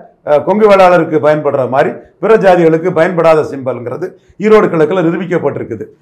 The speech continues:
இதை news டேல நான் விவாதிக்க வர தயார். நமது அம்மாவில நான் பேச வர தயார். கல்யாண சுந்தரமா, இப்ப அவங்க அந்த editor, அவரு கூட இருந்து நான் பேச தயார். அவரும் அந்த counter ஜாதியை சேர்ந்தவர் தான். நான் பேச தயார். என் சமூக நீதிக்காக எனக்கு இதெல்லாம் பேசி தான் தீரணும். எனக்கு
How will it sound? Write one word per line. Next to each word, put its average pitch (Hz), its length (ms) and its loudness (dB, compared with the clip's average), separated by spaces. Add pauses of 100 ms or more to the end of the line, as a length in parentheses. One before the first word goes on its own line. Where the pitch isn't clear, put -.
(100)
இதை 185 220 2
news 214 320 -2
டேல 202 160 0
நான் 175 160 0
விவாதிக்க 175 320 0
வர 143 160 0
தயார். 127 380 -8 (340)
நமது 208 320 2
அம்மாவில 180 360 2
நான் 170 160 -2
பேச 160 260 0
வர 143 180 -2
தயார். 123 480 -8
கல்யாண 185 280 2
சுந்தரமா, 160 600 -2 (200)
இப்ப 156 180 -4
அவங்க 160 260 0
அந்த 160 180 -4
editor, 165 280 -2
அவரு 202 260 4
கூட 208 160 4
இருந்து 175 200 0
நான் - 340 -6
பேச 180 280 4
தயார். 147 240 2
அவரும் 196 480 -2
அந்த 175 200 -2
counter 180 300 2
ஜாதியை 160 280 2
சேர்ந்தவர் 135 360 -2
தான். 107 180 -14 (120)
நான் 233 220 2
பேச 254 260 2
தயார். 220 640 2
என் 185 120 0
சமூக 240 280 2
நீதிக்காக 247 360 0
எனக்கு 226 180 -2
இதெல்லாம் 233 400 -2 (100)
பேசி 254 280 2
தான் 254 180 2
தீரணும். 190 520 -2 (440)
எனக்கு 208 400 0